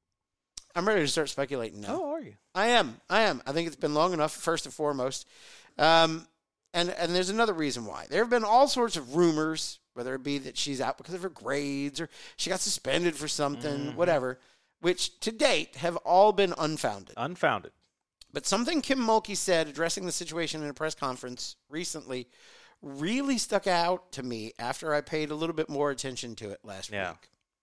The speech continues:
Speaker 1: In addressing one particular member of the media named Scott.
Speaker 2: Scott.
Speaker 1: I, I didn't catch Scott's last name. Uh, after telling him that she was gonna answer his questions the same as she did in the press conference prior,
Speaker 2: Yep.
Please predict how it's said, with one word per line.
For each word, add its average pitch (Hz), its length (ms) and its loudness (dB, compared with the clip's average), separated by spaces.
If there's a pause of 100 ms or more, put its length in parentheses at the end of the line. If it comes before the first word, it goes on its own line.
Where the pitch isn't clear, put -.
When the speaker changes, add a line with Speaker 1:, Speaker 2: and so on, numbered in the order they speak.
(560)
Speaker 1:
In 160 120 -2
addressing 226 600 2
one 220 280 4
particular 196 640 2
member 175 500 2
of 156 280 2
the 165 60 -2
media 147 360 0
named 135 380 -4
Scott. - 880 -4
Speaker 2:
Scott. - 340 -16 (540)
Speaker 1:
I, 135 120 0
I 127 200 -6
didn't 123 140 -4
catch - 160 -8
Scott's - 360 -8
last - 180 -18
name. - 140 -20 (560)
Uh, 147 280 6
after 202 260 2
telling 220 320 6
him 202 140 0
that 175 100 -2
she - 140 -2
was 170 100 -6
gonna 170 240 -2
answer 180 380 -2
his 180 200 0
questions 165 540 -2
the 123 80 -12
same 143 320 -4
as 156 60 -4
she - 140 -2
did 151 160 0
in 156 60 -2
the 151 60 -6
press 143 240 -4
conference 139 480 -4
prior, 120 560 -4
Speaker 2:
Yep. 92 220 -4